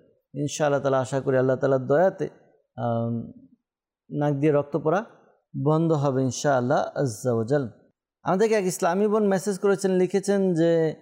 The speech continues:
দীর্ঘদিন ধরে মুখে ঘা, এর জন্য আমল চাচ্ছেন, আহ, রুহানি চিকিৎসা জানতে চেয়েছেন। আল্লাহ তাআলা আপনার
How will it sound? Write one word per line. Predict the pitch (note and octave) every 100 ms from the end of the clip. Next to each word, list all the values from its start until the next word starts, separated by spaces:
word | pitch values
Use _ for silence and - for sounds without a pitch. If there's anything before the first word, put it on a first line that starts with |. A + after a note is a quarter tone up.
| _ _ _ - D3
দীর্ঘদিন | E3 G3+ A3 G3+ G#3+ G3+
ধরে | F3 F#3+ G3
মুখে | E3+ E3+ G#3
ঘা, | D#3+ D#3+ E3+ - -
এর | E3
জন্য | D#3 E3+ E3+
আমল | D#3+ - D3+ D#3+ F3+ F3+
চাচ্ছেন, | F#3+ F3+ - D#3
আহ, | - _ _ _ _ C#3 C#3
রুহানি | C#3 C#3+ D#3 D3
চিকিৎসা | D#3 D#3 E3+
জানতে | D#3+ D#3 D#3
চেয়েছেন। | F#3+ F#3+ F3
আল্লাহ | C#3+ D3
তাআলা | C#3+ D3
আপনার | C#3 D3 C3+ -